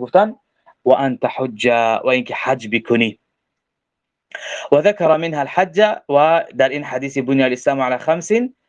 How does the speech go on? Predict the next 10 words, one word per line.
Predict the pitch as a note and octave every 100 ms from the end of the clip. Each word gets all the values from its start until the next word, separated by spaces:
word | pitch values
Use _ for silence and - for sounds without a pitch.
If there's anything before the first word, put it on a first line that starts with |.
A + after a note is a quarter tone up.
| _ _
حج | - D3 D3+ B2
هم | C3+ B2+
ذکر | C#3+ F3 F#3
شده | E3 F3 F3
است | D#3
و |
همچنین | D3 C#3
در | C3+
حدیث | A#2+ B2 C3
جبریل: | A#2+ A#2+ C3 F#3+ A#3+